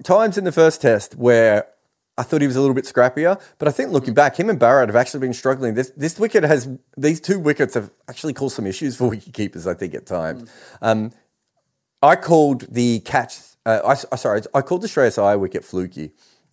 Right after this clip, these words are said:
Speaker 1: and people got a bit upset. They were like, "It's not fluky, it was a brilliant catch." And I was like, It's fluky because the chances are when a ball, um, keeps low of you getting an edge and it going through to the wicketkeeper, uh, almost non-existent. And for a wicketkeeper to have their hands anywhere near it,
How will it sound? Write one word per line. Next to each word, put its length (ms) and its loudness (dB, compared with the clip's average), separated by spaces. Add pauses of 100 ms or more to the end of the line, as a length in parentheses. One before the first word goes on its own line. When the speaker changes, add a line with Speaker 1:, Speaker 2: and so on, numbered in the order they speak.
Speaker 1:
and 80 -12
people 180 -4
got 80 0
a 60 -2
bit 120 0
upset. 340 -4
They 60 -8
were 60 -8
like, 100 -8
"It's 100 -6
not 120 4
fluky, 280 4
it 40 2
was 100 -4
a 40 -8
brilliant 220 -4
catch." 200 0
And 80 -6
I 40 -2
was 100 -4
like, 140 -4 (200)
It's 140 -10
fluky 560 0 (220)
because 440 0
the 220 -12
chances 380 0
are 140 4
when 100 -2
a 40 -4
ball, 480 0
um, 480 -4 (240)
keeps 280 -6
low 300 -2 (540)
of 220 0
you 120 0
getting 260 0
an 80 0
edge 500 -2
and 120 -4
it 60 -12
going 340 0 (100)
through 340 0
to 120 -6
the 80 0
wicketkeeper, 640 -8 (360)
uh, 220 4 (500)
almost 460 4
non-existent. 600 0
And 100 -2
for 120 4
a 40 2
wicketkeeper 400 0
to 80 4
have 180 -2
their 100 2
hands 220 -2
anywhere 260 -4
near 260 -4
it, 80 -12